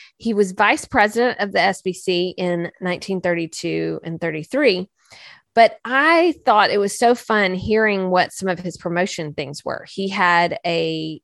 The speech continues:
he had a bunch of, a bunch of, uh, promo, I guess, marketing campaigns, whatever. One was called Every Member Canvas. The other one was called the Hundred thousand Club. And that was, there was, I guess,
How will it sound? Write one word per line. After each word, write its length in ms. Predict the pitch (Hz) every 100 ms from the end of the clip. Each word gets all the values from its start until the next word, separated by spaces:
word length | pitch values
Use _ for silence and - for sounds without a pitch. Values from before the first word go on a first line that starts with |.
| _
he 180 | 202 208
had 240 | 196 214
a 80 | 190
bunch 360 | 180 214 254 254
of, 280 | 220 202 - _ _ _ _ _ _ _ _ -
a 60 |
bunch 280 | 196 277 277
of, 240 | 233 208 -
uh, 220 | 208 190 175 _ _
promo, 920 | - - 247 247 240 226 220 214 208 190
I 140 | 196
guess, 360 | 196 190 180 -
marketing 420 | 190 202 214 202
campaigns, 500 | 214 196 196 196 185
whatever. 400 | 180 180 170 175
One 280 | 170 202 220
was 240 | 208 -
called 340 | - - 175 -
Every 320 | 196 202 226 233
Member 340 | 208 214 190
Canvas. 1000 | - - 156 160 175 220 311 - - - - _ _ _ _ _
The 160 | 196 190
other 240 | 214 247
one 220 | 254 247 226
was 180 | 208
called 460 | - 202 190 185 180
the 100 | 175
Hundred 600 | 185 226 240 233 226 -
thousand 460 | 165 190 202 226 226
Club. 500 | - 220 233 254 262 _ _ _ -
And 540 | 185 185 185 175 -
that 200 | 196 202
was, 260 | 214 190 -
there 180 | 196 196
was, 180 | 190 185
I 60 |
guess, 340 | 175 196 180